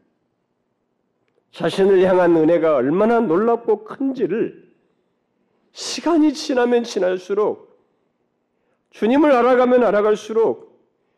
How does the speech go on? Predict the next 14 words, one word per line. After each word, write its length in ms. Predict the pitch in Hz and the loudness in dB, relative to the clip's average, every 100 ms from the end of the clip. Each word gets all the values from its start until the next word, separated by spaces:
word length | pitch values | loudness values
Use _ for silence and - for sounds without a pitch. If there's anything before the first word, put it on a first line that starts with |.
| _ - | _ -2
은혜가 440 | 196 262 262 254 254 | 2 2 4 2 0
질리는 600 | - 254 247 269 269 247 | -2 0 2 2 2 2
것이 240 | 254 247 | 0 -2
아니라 460 | 233 233 220 214 - | -2 0 0 -2 -2
더 300 | 226 302 320 | 2 2 2
자기를 520 | 294 269 269 294 269 | -2 -4 -2 -2 -2
압도할 440 | 233 - 311 294 | -4 -4 -2 0
만큼 480 | 277 277 320 285 - | 0 -2 -4 -8 -10
크다라는 1400 | - - - 403 - 160 - _ _ _ _ 156 185 240 | -12 -8 -6 -4 -4 -6 -14 _ _ _ _ -4 -4 -2
것을 380 | 254 - 311 311 - _ _ | -4 -6 -8 -10 -16 _ _
알게 460 | _ - - 220 240 | _ -20 -18 -14 -14
되었기 340 | - 143 - | -14 -14 -16
때문에 340 | - - - - | -18 -18 -20 -20
그렇습니다. 460 | _ _ _ _ | _ _ _ _